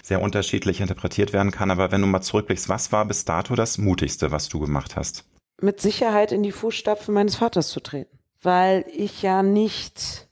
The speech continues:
Speaker 2: unbehaftet in diesen Job gestartet bin. Und er hat mir, als ich, als ich ihm gesagt habe, „Es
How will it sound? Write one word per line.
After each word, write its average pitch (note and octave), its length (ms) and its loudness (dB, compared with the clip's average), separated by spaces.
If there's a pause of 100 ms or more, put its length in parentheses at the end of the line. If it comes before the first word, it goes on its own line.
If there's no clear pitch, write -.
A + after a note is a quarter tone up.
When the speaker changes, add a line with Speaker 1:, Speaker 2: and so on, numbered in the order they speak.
Speaker 2:
unbehaftet G3 840 0
in E3+ 120 -2
diesen E3 240 -4
Job D#3 260 -2
gestartet - 540 -6
bin. - 200 -14 (180)
Und E3 760 0 (440)
er F3 380 4
hat F#3+ 140 2 (220)
mir, G#2 160 -6
als - 200 -2
ich, - 300 -10
als E3+ 180 -2
ich - 60 -8
ihm E3+ 100 0
gesagt E3+ 280 0
habe, F#3+ 140 2
„Es - 220 -6